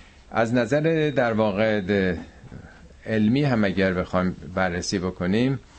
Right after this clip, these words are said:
در آغاز که، اه، مثلاً در یه، گرچه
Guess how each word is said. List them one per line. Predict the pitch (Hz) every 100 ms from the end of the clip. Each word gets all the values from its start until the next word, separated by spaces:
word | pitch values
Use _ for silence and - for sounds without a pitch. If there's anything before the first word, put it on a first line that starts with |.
| - - - - - -
در | 107 104 - -
آغاز | 110 110 104 143 135 -
که، | 135 127 107 - - 104
اه، | 98 87 - - -
مثلاً | - 107
در | 98 98
یه، | 98 104 - - - - - - -
گرچه | 92 - 101